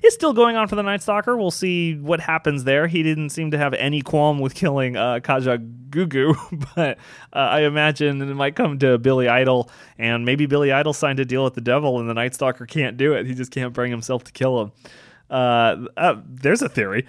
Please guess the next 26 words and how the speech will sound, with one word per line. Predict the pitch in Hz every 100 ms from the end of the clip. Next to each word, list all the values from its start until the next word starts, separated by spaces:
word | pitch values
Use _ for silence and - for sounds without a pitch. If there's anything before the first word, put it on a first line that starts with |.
| -
<laughs> | - - - _ _ _ _ -
Still | - 165 175
haven't | 165 160
learned | 160 156
the | 156
identity | 151 151 156 156
of |
Margaret | 135 139 139 127
Booth's | 135 147 131
mystery | 117 143 - 160 147 139 135 - - - 123
dead | 123 147
husband | 127 139 139 135
benefactor | 123 139 143 143 - 151
and | 131
whether | 123 131
or | 127
not | 127 127
she | 160
killed | - - 151 160
him | 151
to | 147
get | 143 139
all | 139
of | 131
his | 143 131
riches. | 139 147 143 -